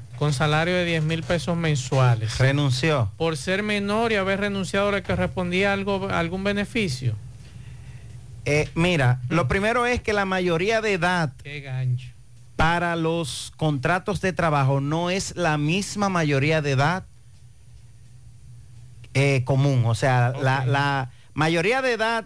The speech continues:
Speaker 2: que necesita un ciudadano, eh, la, la edad que necesita un ciudadano para... Gracias, Yanari, <laughs> que necesita un ciudadano para alcanzar la mayoría de edad no es la misma que para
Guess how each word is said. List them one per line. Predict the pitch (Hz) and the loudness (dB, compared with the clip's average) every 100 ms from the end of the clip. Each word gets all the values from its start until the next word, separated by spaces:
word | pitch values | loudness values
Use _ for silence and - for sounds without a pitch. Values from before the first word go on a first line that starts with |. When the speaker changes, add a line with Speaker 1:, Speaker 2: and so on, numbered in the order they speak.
| - | -6
Speaker 2:
que | 180 | -6
necesita | 170 - 151 190 202 | -4 -4 -4 -2 -2
un | 196 | -2
ciudadano, | 196 180 165 170 151 131 123 123 - | 0 2 4 2 2 2 0 -4 -4
eh, | 143 143 143 | -2 0 2
la, | 139 139 143 | 2 2 2
la | 143 143 143 139 139 | 2 2 2 2 2
edad | 135 196 226 | 2 0 0
que | 226 | -4
necesita | 208 202 196 196 | -2 -4 -4 -6
un | 196 | -4
ciudadano | 202 175 175 175 160 | -2 -2 -2 -4 -6
para... | 123 165 165 139 123 - - - - - - - | -2 0 0 -2 -4 -10 -20 -20 -20 -20 -16 -4
Gracias, | 113 - 120 | -4 -2 -2
Yanari, | 110 107 95 113 127 123 | -2 -4 -8 -8 -4 -4
<laughs> | - 123 120 - | -4 -6 -6 0
que | 160 | 2
necesita | 170 180 190 208 | 2 2 0 -2
un | 233 | 0
ciudadano | 220 202 202 202 | 2 2 0 -2
para | 185 175 | 0 0
alcanzar | 151 156 175 | 0 0 2
la | 185 | 0
mayoría | 185 180 175 175 | 0 0 2 2
de | 185 | 2
edad | 170 156 | 2 0
no | 160 175 | 0 0
es | 202 | 2
la | 208 185 | 0 0
misma | 196 220 220 220 | -2 -4 -4 -2
que | - 143 | -2 -2
para | 165 160 170 | 0 2 0